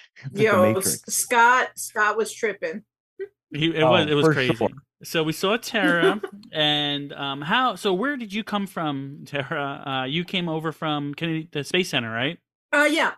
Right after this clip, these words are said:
Speaker 2: So Clint works down, um, at SpaceX. So we came down from,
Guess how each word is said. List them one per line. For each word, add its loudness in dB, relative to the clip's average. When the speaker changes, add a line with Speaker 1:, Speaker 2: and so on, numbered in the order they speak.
Speaker 2:
So 2
Clint -8
works -8
down, 2
um, -6
at -2
SpaceX. -4
So 0
we 0
came 0
down 0
from, -6